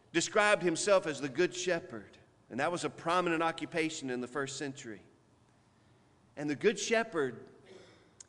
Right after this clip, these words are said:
spent his life and even would give his life in the care of the sheep.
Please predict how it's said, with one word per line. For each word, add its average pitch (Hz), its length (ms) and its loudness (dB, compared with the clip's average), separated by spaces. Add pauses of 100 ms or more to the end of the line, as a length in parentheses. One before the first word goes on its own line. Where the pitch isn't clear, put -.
(120)
spent - 540 2
his 160 260 -2
life 156 400 -2
and 139 140 -4
even 165 280 -2
would 117 200 -4
give 202 320 4
his 127 260 -2
life 123 440 -4
in 120 60 -8
the 117 80 -8
care 160 360 -4
of 143 100 -6
the 139 60 -6
sheep. 156 480 -8